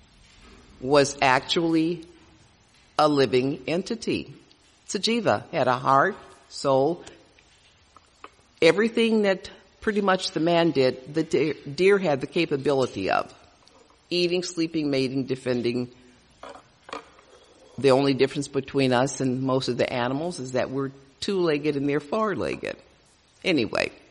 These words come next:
getting back to the doe and the relationship that Bharat had with the doe. As time went on, Bharat continued worshiping the Lord, and the deer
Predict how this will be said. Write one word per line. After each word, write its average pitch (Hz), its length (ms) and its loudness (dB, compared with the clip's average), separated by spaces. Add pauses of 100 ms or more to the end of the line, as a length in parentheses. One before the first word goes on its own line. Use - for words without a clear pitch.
(600)
getting 202 240 2
back 165 280 2
to 170 80 -4
the 147 100 -4
doe 127 220 2
and 117 80 2
the 110 60 -2
relationship 117 680 -2
that - 300 -6
Bharat 110 340 -2
had 101 320 -6
with 110 180 -8
the 107 80 -6
doe. - 320 -6 (2250)
As 190 180 4
time 214 340 6
went 185 160 6
on, 175 380 6 (1500)
Bharat 151 400 4
continued 151 500 2
worshiping 139 520 0
the 156 100 2
Lord, 147 380 2
and 139 120 -2
the 127 60 0
deer 139 420 -2